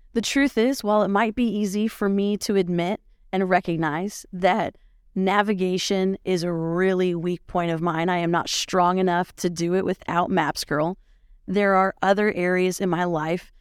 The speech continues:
that, if I'm honest, it's harder to identify. So what if today,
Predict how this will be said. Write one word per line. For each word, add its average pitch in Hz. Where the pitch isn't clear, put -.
that, 202
if 202
I'm 196
honest, 190
it's 190
harder 190
to 185
identify. 165
So -
what 202
if 247
today, 208